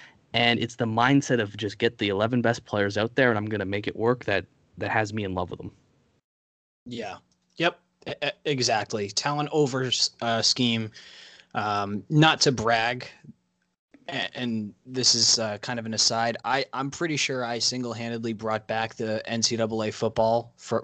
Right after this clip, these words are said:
Speaker 2: by E A Sports. Like that, I'm pretty sure I did that.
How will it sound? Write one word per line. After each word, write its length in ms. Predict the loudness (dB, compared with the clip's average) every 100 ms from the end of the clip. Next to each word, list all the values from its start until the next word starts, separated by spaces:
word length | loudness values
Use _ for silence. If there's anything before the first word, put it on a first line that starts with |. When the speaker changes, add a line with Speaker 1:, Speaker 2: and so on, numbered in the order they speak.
| 0
Speaker 2:
by 260 | 2 2 2
E 160 | 0
A 80 | 2
Sports. 640 | 2 0 -2 0 0 0 -2
Like 180 | -8 -4
that, 200 | -2 -2
I'm 180 | -6 -6
pretty 260 | -8 -6
sure 180 | -4 0
I 120 | 0 0
did 220 | -2 -2
that. 400 | -2 -2 -4